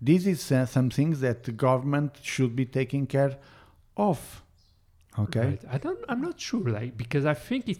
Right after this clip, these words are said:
Speaker 2: it's what we were talking earlier. People always talk shit for what you do and for what you don't do. Like, they talk shit for being in a calendar and they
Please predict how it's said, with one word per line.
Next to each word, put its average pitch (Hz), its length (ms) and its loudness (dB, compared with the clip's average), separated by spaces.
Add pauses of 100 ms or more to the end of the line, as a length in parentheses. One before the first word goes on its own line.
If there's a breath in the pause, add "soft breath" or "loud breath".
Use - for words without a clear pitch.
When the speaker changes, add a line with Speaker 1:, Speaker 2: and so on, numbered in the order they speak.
(120)
Speaker 2:
it's - 240 -4
what 190 200 0
we 165 80 4
were 147 120 6
talking 117 300 -2
earlier. 101 280 -4
People 175 340 -2
always 123 240 0
talk - 300 -8
shit 156 240 -4
for 127 140 -2
what 120 260 -2
you 113 60 -6
do 135 280 4
and 127 100 0
for 117 180 -2
what 117 200 -2
you 120 60 -2
don't 185 240 -2
do. 113 180 -2
Like, 110 180 -2
they 123 120 -2
talk 123 240 0
shit 139 180 -4
for 131 140 -2
being 139 240 2
in 131 80 0
a 120 60 -2
calendar 156 600 2
and 117 180 0
they 113 100 -2